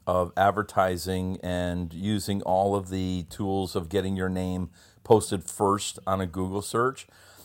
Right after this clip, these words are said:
And if you put in church, Bible, you know, Jesus in a search engine for Saint Thomas area, Bible Baptist Church comes up first.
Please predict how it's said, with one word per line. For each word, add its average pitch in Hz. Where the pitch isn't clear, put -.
And 98
if 98
you 120
put 120
in 101
church, 117
Bible, 104
you 104
know, 95
Jesus 107
in 107
a 98
search 127
engine 95
for 92
Saint 104
Thomas 101
area, 101
Bible 107
Baptist 101
Church 123
comes 98
up 107
first. 120